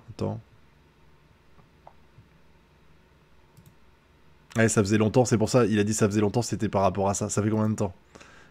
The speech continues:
Évidemment. Mais à mesure qu'il percevait les signes annonciateurs d'une potentielle défaite, Satoru sentait monter un sentiment de satisfaction. Toute puissant-, la toute-puissance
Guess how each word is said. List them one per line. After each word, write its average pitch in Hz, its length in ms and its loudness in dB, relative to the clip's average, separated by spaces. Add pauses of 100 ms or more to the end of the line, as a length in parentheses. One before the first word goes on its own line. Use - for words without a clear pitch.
(120)
Évidemment. 104 500 0
Mais 107 200 0
à 110 80 2
mesure 117 380 0
qu'il 110 200 -6
percevait 127 560 0
les 117 120 4
signes 131 420 -2
annonciateurs 120 540 -2
d'une 107 180 0
potentielle 113 480 0
défaite, 107 320 0
Satoru 120 380 -2
sentait 120 320 -2
monter 117 240 0
un 113 100 2
sentiment 113 460 -4
de 113 100 0
satisfaction. 110 720 -4 (560)
Toute 165 260 -2 (160)
puissant-, 139 400 -4
la 120 100 2
toute-puissance 147 580 -4